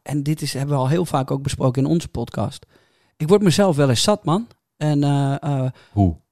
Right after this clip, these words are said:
Speaker 1: ja, gewoon het J J Boske moe ben ik wel eens.
Speaker 2: Oké.
Speaker 1: Dat, dat klinkt heel raar, maar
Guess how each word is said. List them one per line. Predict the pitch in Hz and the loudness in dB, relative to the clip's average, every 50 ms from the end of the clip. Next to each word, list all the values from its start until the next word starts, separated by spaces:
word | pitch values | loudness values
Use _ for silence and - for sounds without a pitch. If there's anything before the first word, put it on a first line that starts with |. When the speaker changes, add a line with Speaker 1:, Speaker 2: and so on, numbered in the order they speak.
| _ _ _ | _ _ _
Speaker 1:
ja, | - 165 202 208 190 | -4 -2 -2 0 0
gewoon | 175 - 185 202 214 214 196 - | -2 0 0 2 2 2 2 0
het | - 165 147 | 0 2 4
J | 175 | 4
J | 185 175 160 | 4 4 4
Boske | 156 165 214 - - 214 | 2 0 0 -2 0 0
moe | 190 175 160 135 | 2 2 2 2
ben | 127 139 143 139 | 2 2 2 2
ik | 127 | 2
wel | 131 139 127 | 2 0 0
eens. | 120 90 - - - - _ _ _ _ _ _ _ _ - | 0 -2 -4 -6 -8 -12 _ _ _ _ _ _ _ _ -12
Speaker 2:
Oké. | - - - 101 110 | -6 0 2 2 2
Speaker 1:
Dat, | 135 151 | 2 0
dat | 156 143 | -4 -6
klinkt | - 196 202 196 151 | -6 -6 -6 -4 -2
heel | 165 165 156 | -2 0 0
raar, | 160 180 196 190 160 139 | 2 2 0 0 -2 -4
maar | 143 143 | -4 -6